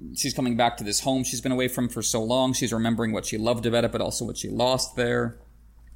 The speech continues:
This youth and innocence she associates with Riverrun and has since the very beginning, talking about the Godswood as a place from her, the Riverrun Godswood as a place from her youth, as opposed to the, the grim Winterfell Godswood that represented adulthood. And that,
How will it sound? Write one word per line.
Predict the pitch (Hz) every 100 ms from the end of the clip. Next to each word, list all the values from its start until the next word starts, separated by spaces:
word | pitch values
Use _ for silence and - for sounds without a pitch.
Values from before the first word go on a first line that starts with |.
| - -
This | 123 120
youth | 123 139 139 135
and | 110
innocence | 131 131 - 127
she | -
associates | 123 - 123 117 123 -
with | 120
Riverrun | 127 120 117 120 117
and | 117
has | 120 113
since | 117 113
the | 113
very | 110 -
beginning, | 123 170 170 160
talking | 156 123 - 120
about | 113
the | 127
Godswood | 113 113 113 117 113
as | 110
a |
place | 110 117 117
from | 113 113
her, | 120 - -
the | -
Riverrun | 120 135 135 131 120
Godswood | 123 120 123
as | 117
a |
place | 110 104
from | - 113
her |
youth, | 113 123 127 -
as | 113
opposed | - 113 -
to | 107
the, | 107 107 - - - -
the | -
grim | 104 107 113 107
Winterfell | 113 113 - 110
Godswood | 113 113 110 110
that | 107
represented | - 110 107 95
adulthood. | 98 127 131 131 127 123 - - - - - - - - -
And | 123 120
that, | 120 113